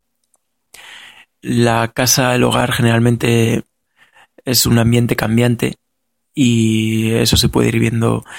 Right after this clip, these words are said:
que día a día con tu hijo adolescente en continuo cambio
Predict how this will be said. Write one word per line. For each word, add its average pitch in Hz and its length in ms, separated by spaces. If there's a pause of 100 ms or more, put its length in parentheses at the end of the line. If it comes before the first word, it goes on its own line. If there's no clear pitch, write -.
(460)
que 117 240
día 120 220
a 117 40
día 113 520 (140)
con 117 200
tu 120 80
hijo 113 160
adolescente 113 1000
en 113 120
continuo 113 440
cambio 117 360